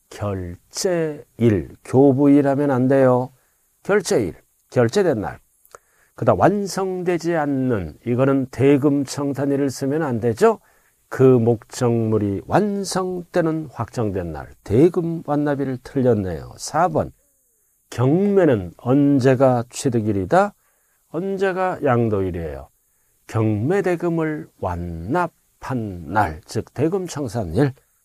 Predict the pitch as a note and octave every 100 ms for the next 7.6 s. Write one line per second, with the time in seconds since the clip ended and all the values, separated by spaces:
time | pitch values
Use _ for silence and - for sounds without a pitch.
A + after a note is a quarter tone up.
0 | _ - G2+ F#2+ E2+ F2 E2 - - C#3+
1 | E3 D#3 F#2+ D2 - _ _ _ _ _
2 | - A#2+ A#2+ A2+ A#2 D#3 E3+ D3+ A2 F#2
3 | E2 E2 A2+ D#2 _ _ _ _ _ _
4 | _ _ _ - - _ _ _ _ _
5 | _ A#2+ A2 C#3 G#3 G#3 F#3 - G3+ F#3
6 | F3 E3 - D#3+ - D3+ D3+ - - E3+
7 | D3+ C#3 B2 A2 F#2+ D#2+